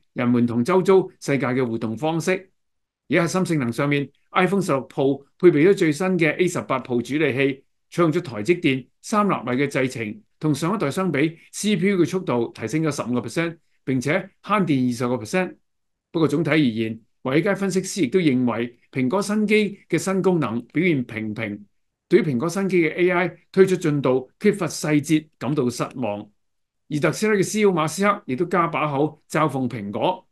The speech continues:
馬斯克旗下嘅社交媒體平台 X 上面一個用戶評論 iPhone 十六嘅新機嘅時候話，佢基本上係同一款手機，只係加咗兩個新按鈕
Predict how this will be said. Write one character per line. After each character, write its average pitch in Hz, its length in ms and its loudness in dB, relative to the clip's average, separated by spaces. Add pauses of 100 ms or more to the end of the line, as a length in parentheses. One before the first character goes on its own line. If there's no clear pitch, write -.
(100)
馬 165 140 -4
斯 185 140 2
克 190 60 0
旗 139 100 -8
下 131 160 -2
嘅 160 80 0
社 165 160 -2
交 185 100 0
媒 131 100 -2
體 143 140 -2
平 113 220 -8
台 110 140 -8
X - 300 -4
上 139 140 -2
面 139 180 -2 (220)
一 226 100 0
個 208 80 6
用 156 160 4
戶 143 120 0
評 117 120 -4
論 131 220 0 (240)
iPhone 180 320 2
十 - 80 -4
六 123 100 0
嘅 156 120 -4
新 180 200 -4
機 175 160 4
嘅 143 60 2
時 113 100 -6
候 110 80 -6
話， 135 240 0 (360)
佢 226 120 0
基 254 140 4
本 254 120 4
上 160 360 2 (100)
係 143 140 -2
同 131 160 -4
一 190 40 0
款 170 140 0
手 151 220 -2
機， 202 320 4 (160)
只 170 100 0
係 147 120 4
加 170 160 2
咗 170 120 2
兩 131 200 2
個 139 80 2
新 175 120 -2
按 143 300 0
鈕 147 280 -2